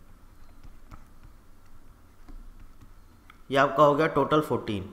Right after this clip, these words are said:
मतलब कि इसके अंदर टोटल फ़ोर्टीन स्क्वायर्स हैं। अगर आप काउंट करेंगे तो भी निकलेगा फ़ोर्टीन। देख लीजिए कैसे, वन, टू, थ्री, फ़ोर, फ़ाइव, सिक्स, सेवन, एट, नाइन, ये तो होगा हमारे नौ स्क्वायर्स। अब देखिए एक आपका ये स्क्वायर है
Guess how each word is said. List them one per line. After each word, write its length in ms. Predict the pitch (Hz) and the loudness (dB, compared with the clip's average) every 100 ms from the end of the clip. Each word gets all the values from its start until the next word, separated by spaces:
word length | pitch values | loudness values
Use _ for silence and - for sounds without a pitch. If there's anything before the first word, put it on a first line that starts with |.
| 113 | -6
मतलब 320 | 120 170 180 | 0 2 4
कि 120 | 180 | 2
इसके 220 | 170 185 | 2 2
अंदर 260 | 175 160 175 | 2 4 2
टोटल 360 | 165 151 185 | 4 4 6
फ़ोर्टीन 480 | 190 151 139 160 170 | 6 2 2 0 0
स्क्वायर्स 440 | 160 - 139 143 143 | 0 2 2 2 0
हैं। 160 | 117 | -2
अगर 200 | 117 156 | 0 4
आप 180 | 165 165 | 4 4
काउंट 260 | 151 175 170 | 4 4 4
करेंगे 320 | 170 180 190 | 4 4 2
तो 160 | 170 151 | 2 2
भी 120 | 160 | 4
निकलेगा 360 | 160 165 170 | 2 4 4
फ़ोर्टीन। 480 | 170 156 - 131 - - - - - | 4 0 2 0 0 -6 -12 -14 -2
देख 180 | 139 165 | 4 8
लीजिए 220 | 170 165 | 8 6
कैसे, 240 | 160 139 131 | 4 4 4
वन, 220 | 113 160 | 4 4
टू, 160 | 165 - | 4 4
थ्री, 280 | 170 196 208 - - - - - - - | 8 6 6 0 -10 -12 -14 -16 -6 6
फ़ोर, 260 | 175 190 | 10 10
फ़ाइव, 360 | 170 165 170 175 | 10 8 8 6
सिक्स, 440 | 170 190 196 - - - - - - | 4 4 4 4 4 4 -2 -14 -18
सेवन, 560 | - - 143 165 175 170 | -8 2 4 6 4 4
एट, 300 | 160 165 - | 4 4 2
नाइन, 300 | 127 123 101 - - - - - | 0 0 0 -6 -14 -18 -10 0
ये 80 | 160 | 6
तो 120 | 190 | 8
होगा 160 | 190 | 10
हमारे 240 | 196 196 202 | 10 10 10
नौ 300 | 170 165 165 | 10 10 10
स्क्वायर्स। 440 | - 117 98 - - | 8 2 2 -2 -4
अब 100 | 135 | 0
देखिए 480 | 151 156 190 190 - | 2 4 4 2 -4
एक 200 | 143 170 | -2 4
आपका 240 | 170 165 170 | 4 4 2
ये 220 | 147 131 | 4 2
स्क्वायर 320 | - 107 87 | 2 -4 -4
है 100 | 85 | -6